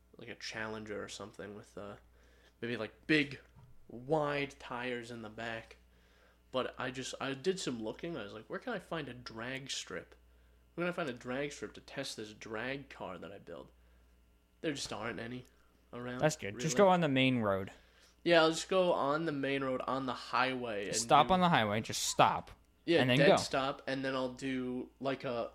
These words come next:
Speaker 1: <clears throat> people start beeping at me, and then I'll do a sub ten second, uh, quarter mile.
Speaker 2: Yeah, there you go.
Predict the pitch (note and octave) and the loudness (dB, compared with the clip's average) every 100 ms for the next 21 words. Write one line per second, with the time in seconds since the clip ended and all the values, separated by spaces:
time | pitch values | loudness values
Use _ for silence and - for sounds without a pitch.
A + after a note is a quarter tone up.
0 | - - - - - - - D#3+ D#3 C#3+ | 0 0 0 -4 -8 -8 -2 0 0 0
1 | - B2 B2 C3 C#3 D3 C#3+ D3 D#3 D#3+ | 0 -2 -2 -4 -2 -4 -4 -4 -4 -8
2 | - - - C3+ C#3+ C#3+ C3+ C#3+ A#2+ - | -12 -18 -6 -2 0 0 -2 -4 -4 -2
3 | - D3+ C3 - - D3+ C#3 - C3 B2 | 2 2 2 -2 -6 -4 -4 -4 -4 -4
4 | B2 A#2+ - _ - A#2 A2+ G#2 - B2+ | -6 -8 -14 _ -8 -4 -4 -4 -4 -4
5 | A2+ A2+ G#2+ G#2+ _ - - C#3 C3 - | -4 -10 -12 -14 _ -18 -2 -2 -2 -8
6 | - A2+ G#2+ G2+ | -4 -2 0 -2